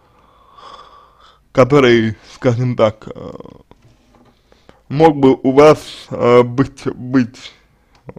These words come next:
Каким бы он был?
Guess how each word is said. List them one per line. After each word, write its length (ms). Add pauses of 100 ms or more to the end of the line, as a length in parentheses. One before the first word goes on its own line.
(3500)
Каким 380
бы 100
он 160
был? 140